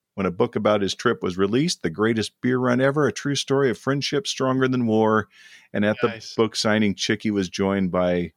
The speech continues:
Speaker 1: many of the men that he delivered beers to during the war. So he finally got his "I told you so" moment.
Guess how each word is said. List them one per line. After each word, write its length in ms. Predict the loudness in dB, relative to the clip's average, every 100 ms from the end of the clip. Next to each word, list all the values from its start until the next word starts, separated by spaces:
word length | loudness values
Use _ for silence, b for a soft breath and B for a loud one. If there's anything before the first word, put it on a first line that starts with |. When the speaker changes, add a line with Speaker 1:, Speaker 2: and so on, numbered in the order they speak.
| _
Speaker 1:
many 240 | -2 2
of 80 | 2
the 80 | 2
men 240 | 2 2
that 100 | 0
he 100 | -4
delivered 440 | -6 -2 -2 -2 0
beers 200 | 0 0
to 120 | -2
during 240 | 0 0 0
the 80 |
war. 380 | 0 2 2 0 _ _ _ _
So 340 | -10 -6 -6 -10 _ _ _ -10
he 80 |
finally 300 | -2 -2 0
got 180 | 0 2
his 380 | 2 0 -4 -16 _ _
"I 80 | -12
told 320 | -2 -2 0
you 100 | -2
so" 280 | 0 0 0
moment. 480 | -2 0 -2 -4